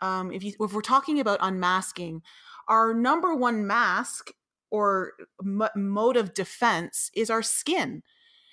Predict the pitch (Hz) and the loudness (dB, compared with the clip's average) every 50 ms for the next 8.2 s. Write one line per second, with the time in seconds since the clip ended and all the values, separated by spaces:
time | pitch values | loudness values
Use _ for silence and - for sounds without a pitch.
0 | _ _ _ - 220 226 226 226 226 233 233 220 196 208 240 240 247 240 240 240 | _ _ _ -2 0 0 2 2 2 2 0 0 0 -2 0 0 0 0 0 -2
1 | - - - - 277 285 302 330 359 370 339 330 285 285 - - 240 214 - - | -2 -6 -4 -2 -2 0 0 0 0 0 0 0 -2 -2 -2 -2 -2 -2 -4 -6
2 | - 254 269 277 233 196 180 175 190 208 226 214 - - 185 185 180 - - 269 | -4 -2 0 0 0 0 -2 -2 -2 -4 -4 -4 -4 -2 -2 -4 -2 -2 -4 -4
3 | 269 - - - 208 180 180 185 175 175 156 151 208 262 254 311 277 269 247 220 | -2 -2 -4 -4 -2 -2 -2 -2 -2 -2 -2 -2 -2 -2 -2 -2 -2 0 -2 -2
4 | 208 - 208 196 185 - - 214 - - - - 233 - - - 269 254 247 233 | -2 0 0 0 2 0 -2 -4 -6 -6 -6 -6 -6 -6 -4 -2 -2 -2 -2 -2
5 | - - - 254 262 262 - 285 277 269 - - - 247 226 214 220 214 - - | -4 -2 0 0 0 0 0 -2 -2 -2 -4 -4 -4 -4 -2 -2 -4 -6 -6 -6
6 | 220 208 202 196 - 190 180 175 - - 214 208 208 202 - 180 160 - - - | -4 -4 -4 -6 -6 -8 -8 -6 -4 -2 -2 -2 -2 -2 -2 -4 -4 -4 -6 -6
7 | 180 175 175 190 202 196 - - 202 185 - 180 147 156 175 175 175 165 160 160 | -6 -4 -2 -4 -4 -4 -6 -8 -8 -6 -6 -8 -6 -4 -2 -2 -2 -4 -6 -10
8 | - - - | -10 -12 -14